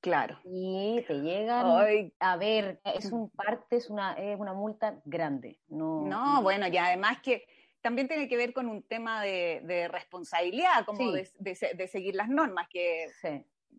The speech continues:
Speaker 1: pucha,
Speaker 2: Sí,
Speaker 1: que,
Speaker 2: sí,
Speaker 1: que
Speaker 2: sí.
Speaker 1: lata
Speaker 2: No,
Speaker 1: que,
Speaker 2: pero
Speaker 1: que te tocó, pero bueno.
Speaker 2: imagínate para mí, o sea, como que además he estado súper como involucrada, bueno, en general, eh, me asumo a mí misma como una persona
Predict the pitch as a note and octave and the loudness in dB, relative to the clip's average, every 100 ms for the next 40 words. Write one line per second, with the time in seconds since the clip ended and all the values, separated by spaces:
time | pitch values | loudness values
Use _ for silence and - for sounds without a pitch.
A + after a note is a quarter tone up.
0 | - G3+ - G3 G#3 G#3+ - B3 B3 C4+ | -12 -12 -4 2 4 4 2 4 6 6
1 | E4 - F4+ B4+ - _ _ - A3 B3 | 4 4 0 0 -8 _ _ -4 4 6
2 | F#3 E3 D3+ D3+ - A#3 A3 D#4+ A#3+ A#3 | 6 4 2 0 -2 -4 -4 -2 -2 -4
3 | A3+ F#3+ F3+ F3 F3 E3+ D3+ A3 A3 A3 | -6 -4 -4 -4 -2 -2 -2 0 2 2
4 | G#3+ F#3+ E3 E3 A#3 G#3 E3 D3+ F3 D#3 | 2 4 2 2 2 2 0 -2 -4 -4
5 | E3 E3 E3+ E3 F3+ F#3 - F#3 F#3 - | -6 -2 -2 0 -2 -2 2 2 2 0
6 | A3+ A3+ G#3+ G3+ G3 - G3 F#3 F#3+ F#3 | 0 2 2 2 -4 -4 -4 -2 -2 -2
7 | F#3+ F3+ G3+ G#3 G#3+ G3 F#3 F3+ - E3 | -2 2 6 8 8 6 2 0 -2 2
8 | D3+ G3 D#3 - D#3+ D#3+ D3+ D3 C#3+ C#3 | 4 4 2 0 2 2 2 0 -2 -4
9 | - F3+ F3 - A#3 A#3 A3+ A3+ A3+ F3+ | -8 -2 -2 2 4 6 6 4 2 -2
10 | F3+ F#3 F#3 F#3+ G3 F#3 F3 F3 E3 E3 | -4 -4 -4 -4 -2 -2 -2 -2 -4 -6
11 | - F#3 F3+ E3+ E3 E3 D#3 | -8 -6 -4 -2 -2 -2 -2